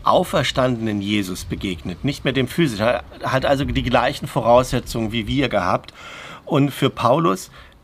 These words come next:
Erlösung ist etwas, was er damals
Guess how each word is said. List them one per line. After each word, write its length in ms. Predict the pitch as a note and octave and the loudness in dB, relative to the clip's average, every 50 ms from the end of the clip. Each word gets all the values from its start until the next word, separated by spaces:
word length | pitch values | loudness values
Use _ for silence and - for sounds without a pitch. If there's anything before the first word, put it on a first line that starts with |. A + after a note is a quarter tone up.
| - _ - | -20 _ -2
Erlösung 560 | A#2+ A#2+ A#2+ A#2 C3 D#3+ E3+ E3 F3 E3 D3+ | 0 2 2 2 2 2 2 0 0 -2 -2
ist 260 | - - B2 - - | -4 -8 -10 -10 -4
etwas, 480 | - C3 C3+ - - D#3 C#3+ C3 - - | -2 -2 -2 2 2 2 2 2 0 -2
was 240 | D3 B2+ B2 - - _ | -2 -2 -2 -4 -8 _
er 280 | - C#3 C3 C#3+ D#3 D#3 | -2 2 4 4 4 4
damals 760 | - - B2 B2 C3 C#3 C#3 C3+ B2+ B2+ B2+ B2 - - | 2 2 4 4 4 4 6 4 4 4 2 -2 -8 -14